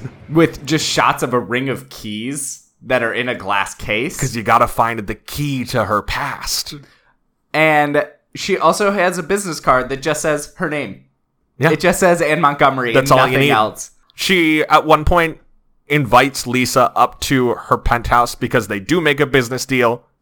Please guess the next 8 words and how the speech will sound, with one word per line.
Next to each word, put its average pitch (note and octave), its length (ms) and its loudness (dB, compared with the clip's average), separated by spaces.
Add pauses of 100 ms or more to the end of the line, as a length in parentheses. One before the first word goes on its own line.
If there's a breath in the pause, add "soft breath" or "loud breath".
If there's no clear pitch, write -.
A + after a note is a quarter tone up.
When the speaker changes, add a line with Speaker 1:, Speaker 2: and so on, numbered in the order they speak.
(140)
Speaker 2:
And A2+ 520 4 (480)
when C3+ 260 2
Lisa C#3+ 260 2
shows C3 320 4
up, - 220 4 (300 soft breath)
Anne C3 280 2
is C#3 340 2 (100)
firing D3+ 880 4